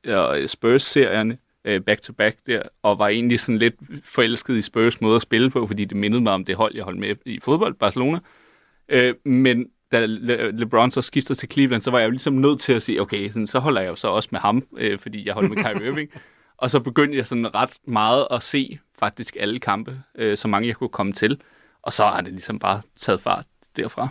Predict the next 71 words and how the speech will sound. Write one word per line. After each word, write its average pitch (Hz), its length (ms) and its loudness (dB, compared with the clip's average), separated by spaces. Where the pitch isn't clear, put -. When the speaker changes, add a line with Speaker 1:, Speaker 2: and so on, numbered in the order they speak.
Speaker 2:
Indtil 107 280 0
du 95 80 2
blev 90 120 2
introduceret 87 500 -2
til 87 100 -4
Luka 87 180 -2
Doncic. 90 440 -8
Og 82 80 -20
så - 100 -8
Speaker 1:
Ja, 92 80 0
Speaker 2:
var 85 80 -8
Speaker 1:
og - 60 -10
så 131 100 -4
Speaker 2:
det 117 60 -4
Speaker 1:
har 110 80 -4
Speaker 2:
ligesom 92 180 -10
Speaker 1:
jeg 110 80 -8
ikke - 240 -16
rigtig 113 380 -4
kunne 117 280 -4
have 107 120 -2
en 101 80 -2
anden 104 160 -4
kærlighed 107 380 -4
siden 110 220 -10
da. 98 60 -6
Speaker 2:
Ja. 98 40 -12
Speaker 1:
Men 87 80 -12
jeg 131 100 -2
har, 143 60 0
det 160 120 -4
er 160 40 0
også 170 180 0
derfor, 156 120 -4
jeg 123 100 -2
stadig 123 180 0
har 117 120 2
et 110 60 0
soft 113 220 -4
spot 110 220 -6
for 104 260 -6
Kyrie 101 320 -4
Irving, 107 220 -8
fordi 110 180 -8
det 110 140 -6
var, 123 160 -2
han 139 160 -2
var 156 60 0
sådan 151 200 -2
set 147 160 2
min 127 160 2
indgangsvinkel 117 680 0
ind 107 100 -8
til - 120 -4
at 98 80 0
være 85 140 0
sådan 107 120 -10
en - 40 -8
Speaker 2:
Jamen, 104 100 -2
Speaker 1:
rigtig - 160 -6
Speaker 2:
jeg 208 100 4
Speaker 1:
fan - 60 2
Speaker 2:
sad 247 120 2
Speaker 1:
i - 20 0
Speaker 2:
nemlig 208 180 4
også 208 140 0
Speaker 1:
N - 20 -10
B - 0 -
A. - 0 -
Speaker 2:
og - 20 -10
tænkte, 196 360 2